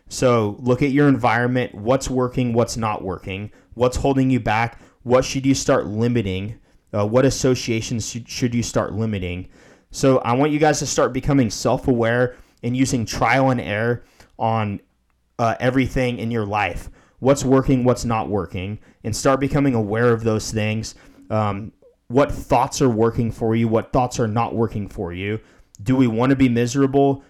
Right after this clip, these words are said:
No, we don't. We wanna be happy. We wanna, we wanna be positive. We wanna put into the world what we wanna get out of the world. And I hope if you're listening to this podcast, you wanna get good stuff out of the world.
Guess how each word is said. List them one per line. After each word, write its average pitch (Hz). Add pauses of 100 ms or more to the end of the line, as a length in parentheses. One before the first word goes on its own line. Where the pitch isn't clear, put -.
(120)
No, 123
we 127
don't. 120
We 120
wanna 120
be 120
happy. 120
We 110
wanna, 117
we 117
wanna 120
be 117
positive. 113 (380)
We 120
wanna 135
put -
into 135
the 135
world 127
what 107
we 123
wanna 120
get 104
out 113
of 107
the 110
world. 104 (320)
And 113
I 107
hope 139
if 139
you're 139
listening 131
to -
this 120
podcast, 113 (220)
you 117
wanna 127
get 107
good 113
stuff -
out 101
of 92
the 95
world. 90